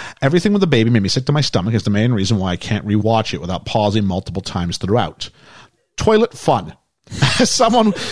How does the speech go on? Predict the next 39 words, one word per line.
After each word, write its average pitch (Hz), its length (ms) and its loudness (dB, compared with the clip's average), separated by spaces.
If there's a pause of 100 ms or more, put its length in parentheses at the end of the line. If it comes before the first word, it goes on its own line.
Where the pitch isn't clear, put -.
(520)
well, 180 120 4
as 165 100 2
someone 254 220 4
with 151 100 2
a - 20 -18
family 190 200 4
member 180 100 2
who 165 60 4
struggled 175 260 0
with - 80 -6
heroin 160 220 2
addiction, 85 320 -4
it 151 40 0
was 98 120 -4
very 95 160 -2
powerful 90 340 -4
to 127 100 0
see 85 140 -2
it 90 80 -4
depicted 98 340 -6
in 110 60 2
a 104 60 2
very 87 180 -2
truthful 131 420 -4
way - 200 -6
without 110 260 0
deviating 95 400 -8
from 135 100 -6
the 101 120 -4
impact 87 320 -8
of 117 80 -4
addiction 123 440 -6
and 92 80 -4
not 131 180 -2
villainizing 104 720 0
the 160 60 -2
characters 208 600 -6
too - 180 -10
much. - 480 -12